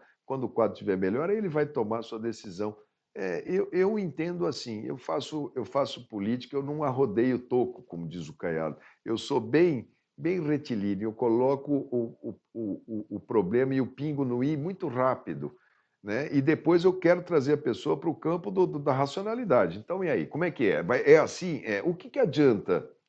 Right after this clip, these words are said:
é, esse tipo de coisa? Agora, se ele tem uma visão mais assim, assado, ele vai ter que convencer um todo.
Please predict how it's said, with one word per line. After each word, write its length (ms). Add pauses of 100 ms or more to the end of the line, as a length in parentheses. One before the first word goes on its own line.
(500)
é, 360
esse 160
tipo 180
de 80
coisa? 420 (400)
Agora, 300
se 160
ele 160
tem 220
uma 160
visão 400
mais 400
assim, 240
assado, 420
ele 180
vai 200
ter 160
que 100
convencer 800
um 160
todo. 580